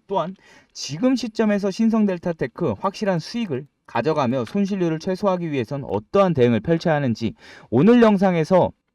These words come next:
전부 말씀드릴 예정이니까 이 주주분이시라면 꼭 끝까지 집중해서 시청해 주시고, 영상 시청하시기 앞서 구독과 좋아요 한번 꾹 눌러주시면 감사하겠습니다.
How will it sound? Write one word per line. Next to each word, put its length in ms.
전부 320
말씀드릴 540
예정이니까 680
이 100
주주분이시라면 840
꼭 180
끝까지 480
집중해서 480
시청해 400
주시고, 480
영상 360
시청하시기 540
앞서 400
구독과 380
좋아요 360
한번 280
꾹 200
눌러주시면 540
감사하겠습니다. 720